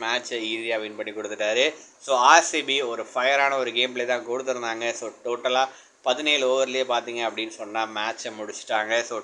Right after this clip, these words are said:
டோட்டலா ஏழு விக்கெட் வித்தியாசத்துல ஆர் சி பிக்கு அவங்களோட மொத விக்டரி கிடைச்சிருக்கு.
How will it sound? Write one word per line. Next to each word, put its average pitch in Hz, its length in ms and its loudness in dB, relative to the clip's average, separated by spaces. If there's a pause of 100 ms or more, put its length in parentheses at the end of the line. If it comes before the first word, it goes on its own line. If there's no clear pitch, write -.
டோட்டலா 110 420 -2
ஏழு 120 220 -2
விக்கெட் 113 340 -6
வித்தியாசத்துல 127 540 -2 (340)
ஆர் 135 200 10
சி 143 200 0
பிக்கு 123 360 -2 (100)
அவங்களோட 104 420 -2
மொத 113 180 0
விக்டரி 113 320 -4
கிடைச்சிருக்கு. 117 680 -2